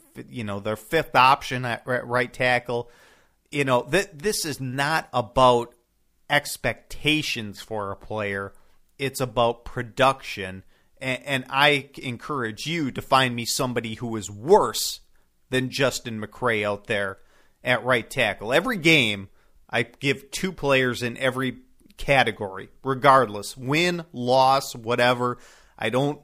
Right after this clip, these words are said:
you know, I don't evaluate coaches. I don't evaluate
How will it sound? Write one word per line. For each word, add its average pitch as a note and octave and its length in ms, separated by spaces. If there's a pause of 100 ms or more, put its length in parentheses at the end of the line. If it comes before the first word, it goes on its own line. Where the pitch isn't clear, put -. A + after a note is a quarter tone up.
(380)
you A2+ 100
know, G#2 260
I A2+ 140
don't B2+ 320
evaluate A#2+ 640
coaches. C3+ 920
I A2 120
don't A#2+ 380
evaluate A2+ 880